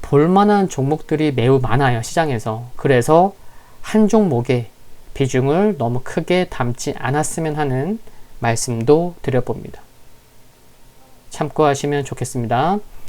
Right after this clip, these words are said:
오늘 영상은 여기까지입니다. 도움되셨다면 구독과 좋아요 부탁드리고요. 영상물 아래에 좋아요 클릭은 제게 큰 힘이 됩니다.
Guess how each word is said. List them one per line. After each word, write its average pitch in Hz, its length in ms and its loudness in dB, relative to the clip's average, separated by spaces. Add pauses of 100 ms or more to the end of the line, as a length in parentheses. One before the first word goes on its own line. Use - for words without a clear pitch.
(460)
오늘 170 260 6
영상은 165 400 4
여기까지입니다. 131 840 2
도움되셨다면 135 840 0
구독과 127 420 -2
좋아요 143 340 4
부탁드리고요. 143 800 2
영상물 135 480 0
아래에 127 560 2
좋아요 127 360 2
클릭은 170 560 0 (800)
제게 147 340 2
큰 196 240 -2
힘이 185 180 0
됩니다. 117 400 -6